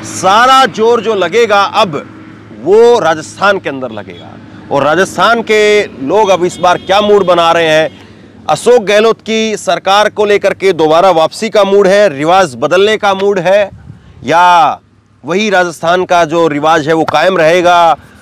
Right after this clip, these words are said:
राजस्थान में अशोक गहलोत की सरकार को लेकर के लोगों का गुस्सा है, या किस तरह से जो भी माहौल है वो सब कुछ टटोलेंगे। और जैसे मध्य प्रदेश की ग्राउंड रिपोर्टिंग आपको दिखाई,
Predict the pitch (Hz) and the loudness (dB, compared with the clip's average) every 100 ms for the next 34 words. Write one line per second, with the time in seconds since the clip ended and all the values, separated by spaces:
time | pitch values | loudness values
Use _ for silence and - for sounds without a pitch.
0 | - 127 151 151 160 170 175 175 170 151 | -6 0 0 0 -2 -2 0 2 2 0
1 | 160 147 156 165 - - 139 143 170 175 | -2 -4 -4 -4 -8 -8 -6 -2 0 0
2 | 170 165 165 160 165 156 165 143 143 - | 0 0 0 -2 -2 -2 0 0 -2 -2
3 | 180 151 156 156 147 - - - - 202 | -2 2 4 4 2 -4 -20 -14 -6 -4
4 | 208 214 214 190 185 190 185 175 147 175 | -4 -2 -2 -2 -2 0 0 0 0 2
5 | 160 180 190 190 - 165 196 - 143 165 | 2 2 2 0 -2 -6 -6 -6 -4 -2
6 | 190 214 214 247 - - - 135 170 165 | 0 0 0 -2 -8 -18 -6 -2 -2 0
7 | 202 170 202 175 180 190 190 151 165 151 | -2 -2 -2 -4 -2 -2 -2 -2 -2 -2
8 | 151 156 151 147 - 147 127 135 131 | -4 -6 -4 -4 -4 -6 -6 -4 -4